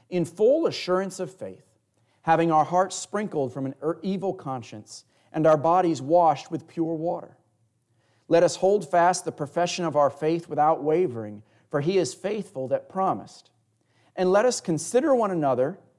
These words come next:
to provoke unto love and to good works, not forsaking the assembling of ourselves together, as the manner of some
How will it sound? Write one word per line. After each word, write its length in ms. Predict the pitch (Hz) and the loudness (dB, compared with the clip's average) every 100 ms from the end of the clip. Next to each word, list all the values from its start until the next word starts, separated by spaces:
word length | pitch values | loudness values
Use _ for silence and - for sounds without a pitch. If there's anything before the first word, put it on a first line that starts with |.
| _ _ - | _ _ -6
to 120 | 202 | -6
provoke 560 | 190 185 156 247 190 180 | 0 0 4 2 2 0
unto 200 | 170 170 | -4 0
love 320 | 156 147 151 | 4 4 2
and 100 | 175 | -4
to 80 | 165 | -8
good 200 | 143 139 | -6 -6
works, 600 | 180 226 - - - - _ _ _ _ _ _ _ | -4 -4 -6 -12 -20 -20 _ _ _ _ _ _ _
not 320 | 156 196 277 | 0 2 2
forsaking 540 | 285 247 214 196 185 170 | -2 -2 0 -2 0 0
the 80 | 151 | 0
assembling 500 | - 175 196 214 190 | -2 -4 -2 -2 -2
of 100 | 165 | 0
ourselves 460 | 151 156 151 139 | 0 0 -2 -2
together, 560 | - 120 156 143 127 123 | -6 -4 0 2 2 2
as 220 | 147 151 | 2 2
the 120 | 123 131 | 0 -4
manner 360 | 156 262 269 | -4 -4 -4
of 120 | 165 | -4
some 340 | - 156 139 | -4 -4 -4